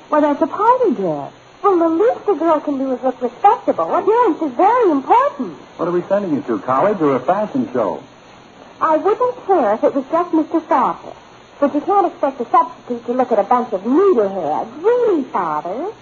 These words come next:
Speaker 3: Substitute what?
Speaker 2: Instructor. Mister Fawcett is sick, and this Mister Wardlow is taking his place. But, oh, Mother, he's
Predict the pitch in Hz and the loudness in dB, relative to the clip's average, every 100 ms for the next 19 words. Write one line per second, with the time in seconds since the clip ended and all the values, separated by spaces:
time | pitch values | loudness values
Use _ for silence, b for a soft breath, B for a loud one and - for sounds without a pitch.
0 | - 160 - 160 156 151 156 202 202 - | -2 -2 -2 -4 0 0 2 2 2 -2
1 | - - - - 359 349 - 494 508 - | -10 -20 -12 0 0 0 2 2 2 -2
2 | 190 151 - - - - 285 - 466 - | -10 -12 -14 -20 -16 -2 -2 2 0 4
3 | 247 220 285 311 349 - 392 - - 254 | 2 2 0 -2 -4 -2 -2 -4 -6 -4
4 | 247 240 330 349 311 320 381 277 190 226 | -2 -4 -6 -4 -2 2 2 2 2 2
5 | 285 254 233 247 311 - - 453 277 330 | -2 -6 -6 -4 -6 -6 2 2 2 -4
6 | - - - - - - - 330 - - | -12 -20 -20 -20 -20 -16 -8 -8 -8 -2
7 | 339 320 294 285 294 320 320 302 302 277 | 2 4 2 -2 -6 -2 -2 -2 -4 -8